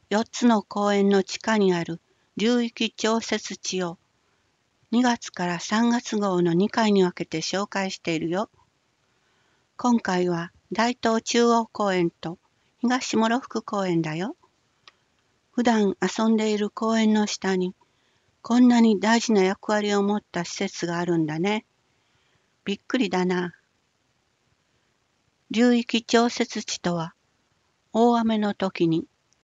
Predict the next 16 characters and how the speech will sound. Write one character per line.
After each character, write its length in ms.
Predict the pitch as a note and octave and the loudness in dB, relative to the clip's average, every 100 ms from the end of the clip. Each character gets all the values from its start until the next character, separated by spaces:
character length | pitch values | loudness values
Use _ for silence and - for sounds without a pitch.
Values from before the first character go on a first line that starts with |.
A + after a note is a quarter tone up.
| _ | _
水 280 | - B3+ A#3+ | -6 0 2
路 200 | F#3+ F3 | 2 2
や 180 | E3+ E3 | 0 -2
下 160 | - G#3 | -4 -4
水 280 | - A#3 G#3+ | -2 -2 0
道 240 | G#3 G3+ | 0 2
に 140 | G3 | 2
流 140 | F3+ G#3+ A3+ | 2 2 -2
し 160 | - - | -4 -8
き 140 | A3 | -4
れ 160 | G#3 G3+ | -2 0
な 180 | F#3 | 0
い 120 | E3+ - | -2 -4
雨 100 | G3 | -8
水 400 | - F#3 F3+ E3+ | -8 -6 -2 -2
を 180 | F3 | -4